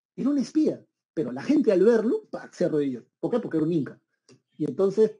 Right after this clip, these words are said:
Pizarro le dice, "Ven, creo que te has caído", ¿no? Lo sacó, le sacó el polo, le dice, "No, yo creo que te han botado".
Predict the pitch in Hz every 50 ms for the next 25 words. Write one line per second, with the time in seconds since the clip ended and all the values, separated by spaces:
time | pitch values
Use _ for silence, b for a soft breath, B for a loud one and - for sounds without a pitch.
0 | _ - 156 151 - 190 190 196 190 190 185 190 202 226 254 247 226 214 196 196
1 | 180 - 175 160 - 185 160 160 165 175 180 170 151 160 214 269 226 165 143 131
2 | - 135 135 - 170 165 156 147 156 151 156 - 190 190 202 214 180 - - 185
3 | - 175 214 202 170 160 156 156 160 170 170 175 175 - - _ _ _ _ _
4 | _ _ _ _ _ _ _ _ _ - - 196 185 170 147 - - 180 170 -
5 | 190 165 160 - 165 170 170 165 - - 170 170 170